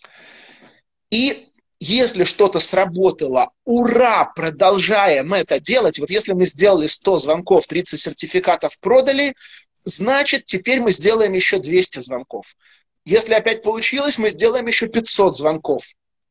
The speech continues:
А если не получилось, мы просто говорим: "Окей,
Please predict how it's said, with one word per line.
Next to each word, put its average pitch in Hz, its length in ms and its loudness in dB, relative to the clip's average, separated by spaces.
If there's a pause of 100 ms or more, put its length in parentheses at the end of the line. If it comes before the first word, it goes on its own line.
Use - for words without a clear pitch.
(1040)
А 208 140 2
если 233 540 -2
не 208 260 0
получилось, 233 680 -2
мы 208 120 -4
просто 247 360 0
говорим: 233 360 -2
"Окей, 147 400 0